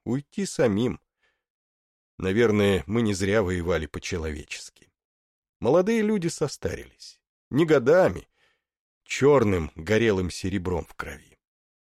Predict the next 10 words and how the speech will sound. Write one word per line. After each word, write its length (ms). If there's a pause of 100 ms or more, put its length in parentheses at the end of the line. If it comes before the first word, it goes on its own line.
(340)
В 140
нас 240
до 100
сих 260
пор 240
слишком 500
много 460
спёкшегося 880
и 100
хора. 520